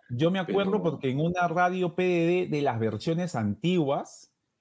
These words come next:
Speaker 1: dos mil quince, cuando Reynoso recién llega, recuerdo que se habló quién era el mejor jugador del campeonato y, y yo mencioné a Neliño porque creo que Neliño ya estaba jugando ahí. Ahora, puede ser que,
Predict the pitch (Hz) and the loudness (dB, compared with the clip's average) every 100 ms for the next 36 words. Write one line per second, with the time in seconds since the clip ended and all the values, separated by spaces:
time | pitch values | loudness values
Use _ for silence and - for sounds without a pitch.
0 | _ - 113 113 131 160 156 - 160 185 | _ 0 0 2 0 0 -2 -4 -2 0
1 | 185 170 127 117 110 113 120 151 170 139 | 2 0 0 0 0 0 0 -2 -4 -4
2 | 160 160 165 175 180 123 120 147 165 151 | -2 0 2 0 0 -2 -2 0 -2 -4
3 | 143 123 143 151 _ 165 170 165 156 165 | -2 0 2 0 _ -2 0 -2 0 -2
4 | 160 156 156 156 156 143 120 123 127 147 | 0 0 0 -2 -2 -4 -2 -2 0 -2
5 | 139 180 - 120 117 - 117 131 151 160 | -2 -6 -2 -2 -2 -2 0 0 0 -2
6 | 156 135 135 147 156 - 131 123 117 135 | -2 -2 0 0 -2 -2 -2 0 0 2
7 | 160 160 127 104 143 180 147 120 113 147 | 0 0 -2 -2 0 -2 0 0 0 0
8 | 151 147 151 139 131 131 135 139 156 120 | -2 -2 -4 -2 0 0 2 2 0 2
9 | 120 107 - 139 143 143 156 139 127 127 | 2 2 0 0 0 0 -2 -2 -4 0
10 | 113 | 0